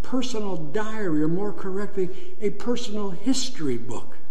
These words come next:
Think with me, for example, of the book of remembrance kept by the king and the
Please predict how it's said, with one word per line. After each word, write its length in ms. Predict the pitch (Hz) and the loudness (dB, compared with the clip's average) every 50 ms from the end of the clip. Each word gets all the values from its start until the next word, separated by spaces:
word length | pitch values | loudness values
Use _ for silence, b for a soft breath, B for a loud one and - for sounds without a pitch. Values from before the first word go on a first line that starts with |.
| - - - - - - B B B B B B B | 0 0 0 0 0 0 B B B B B B B
Think 340 | - - 277 277 254 254 - | 2 2 4 4 4 2 2
with 180 | 202 175 135 - | 2 2 2 2
me, 80 | 151 | 0
for 180 | 143 - 175 165 | 0 0 0 0
example, 480 | 143 135 127 160 180 190 190 170 180 175 | 0 0 0 0 0 0 0 0 0 0
of 80 | 160 | 0
the 60 | 165 | 0
book 260 | 151 147 196 208 202 - | 0 0 0 0 0 0
of 100 | 180 170 | 0 0
remembrance 600 | 180 180 175 185 208 233 214 226 214 190 - - | 0 0 0 0 0 0 0 0 0 0 0 0
kept 280 | - - 214 214 - | 0 0 0 0 0
by 100 | - 196 | 0 0
the 100 | 175 180 | 0 0
king 280 | - - - 240 233 226 | 0 0 0 0 0 0
and 140 | 214 196 185 | 0 0 0
the 100 | 170 | 0